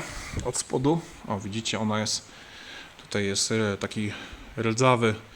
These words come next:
ślad, z drugiej strony też. Po prostu jest wgnieciona, ona jest, e, oparła się o smok. Nie wiem też, czy to nie było pierwotną przyczyną, e, jakby utraty smarowania i, e, przedwcze-,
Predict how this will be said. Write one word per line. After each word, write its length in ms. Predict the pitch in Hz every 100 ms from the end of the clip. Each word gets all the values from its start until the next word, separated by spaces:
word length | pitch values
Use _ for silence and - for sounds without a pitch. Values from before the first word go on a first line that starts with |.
| - - - -
ślad, 380 | - 151 139
z 80 | -
drugiej 200 | 127 123
strony 280 | 117 113 107
też. 340 | 127 127 - - - -
Po 100 | -
prostu 240 | 127 151 147
jest 100 | 131
wgnieciona, 500 | 120 131 123 120 95
ona 220 | 110 113
jest, 260 | 113 - 113
e, 40 | 110 107 107 107 - - -
oparła 380 | 127 135 127 110
się 140 | -
o 60 | 104
smok. 340 | - 123 - - - - - 131
Nie 120 | 139
wiem 140 | 151
też, 220 | 131 135
czy 120 | - 127
to 120 | 123
nie 120 | 123
było 200 | 123 117
pierwotną 580 | 113 113 120 117 120 113
przyczyną, 440 | - - 120 117
e, 60 | 110 - - - - - 107 107 104 104 101 -
jakby 260 | 104 110 113
utraty 540 | 110 - 117 - 107
smarowania 840 | - 117 107 107 127 135 110 110
i, 360 | 117 101 101 101 - - -
e, 100 | 123
przedwcze-, 500 | 98 - 101 - 110